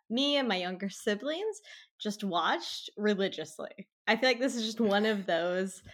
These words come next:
like, defining movies of an era for a certain wave of millennials who were young, who were children in the late nineties. So I don't think I saw it in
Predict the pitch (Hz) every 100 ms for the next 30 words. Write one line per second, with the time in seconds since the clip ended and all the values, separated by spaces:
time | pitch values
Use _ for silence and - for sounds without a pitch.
0 | - - - - 202 190 180 208 202 -
1 | 214 190 190 196 202 196 185 175 180 262
2 | 262 196 185 185 160 175 190 277 339 339
3 | 202 170 - - 196 190 202 175 170 160
4 | 156 170 175 156 156 156 190 233 254 262
5 | 269 180 175 202 403 311 202 226 214 170
6 | - 254 214 165 - - 190 185 185 -
7 | - _ _ _ _ 185 175 156 - 143
8 | 147 160 175 - - 269 269 220 202 190
9 | 262 - - 175 208 233 175 - 170 160
10 | 175